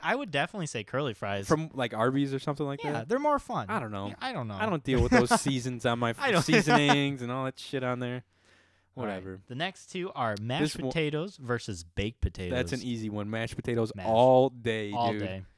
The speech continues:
Speaker 1: I agree.
Speaker 2: Screw those
Speaker 1: Hundred percent.
Speaker 2: baked potatoes, those
Speaker 1: Yeah.
Speaker 2: healthy
Speaker 1: They're
Speaker 2: ass.
Speaker 1: baked.
Speaker 2: Yeah.
Speaker 1: They're baked. Breaking the law.
Speaker 2: Yeah,
Speaker 1: But,
Speaker 2: yeah,
Speaker 1: um,
Speaker 2: you gotta smother 'em in butter for 'em to even taste good.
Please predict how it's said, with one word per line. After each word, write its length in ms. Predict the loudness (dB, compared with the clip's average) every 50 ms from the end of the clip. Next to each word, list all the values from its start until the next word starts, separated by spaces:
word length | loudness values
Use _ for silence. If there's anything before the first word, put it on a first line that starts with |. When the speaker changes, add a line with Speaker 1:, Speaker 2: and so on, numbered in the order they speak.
| _ -10
Speaker 1:
I 120 | -8 -8
agree. 300 | -8 -6 -8 -8 -8 -8
Speaker 2:
Screw 360 | -8 -10 0 4 6 6 8
those 180 | 8 6 6 4
Speaker 1:
Hundred 300 | 4 2 4 4 4 2
percent. 240 | 0 2 0 2 2
Speaker 2:
baked 20 |
potatoes, 380 | 4 2 2 0 0 -2 -2 -4
those 140 | -6 -8
Speaker 1:
Yeah. 120 | -8 -10 -14 -16 _ _ _ _ _ _
Speaker 2:
healthy 360 | -4 -2 -2 0 0 -2 -2 -2
Speaker 1:
They're 80 | 2
Speaker 2:
ass. 40 | 2
Speaker 1:
baked. 420 | 2 2 2 -2 -6 -12 -14 -16 -16 _
Speaker 2:
Yeah. 120 | -4 -2 -2 0 -2
Speaker 1:
They're 100 | -4 0 0
baked. 220 | 2 2 2 -2 -6 -16 0 6
Breaking 220 | 6 6 6 6
the 80 | 4 8
law. 220 | 8 8 6 6 2
Speaker 2:
Yeah, 200 | -2 -2 0 4
Speaker 1:
But, 160 | 4 6 6
Speaker 2:
yeah, 100 | 6 4
Speaker 1:
um, 120 | 4 0 -2
Speaker 2:
you 80 | -4 -6
gotta 140 | -6 -8 -8
smother 400 | -8 -10 -4 -2 -2 0 0 -2
'em 100 | -2 -2
in 120 | -4 -6
butter 340 | -4 -2 0 0 0 0 -2
for 100 | -4 -6 -6
'em 120 | -6 -4
to 60 | -4
even 180 | -4 -4 -6 -8
taste 360 | -10 -8 -8 -8 -8 -8 -8
good. 300 | -8 -8 -8 -8 -10 -14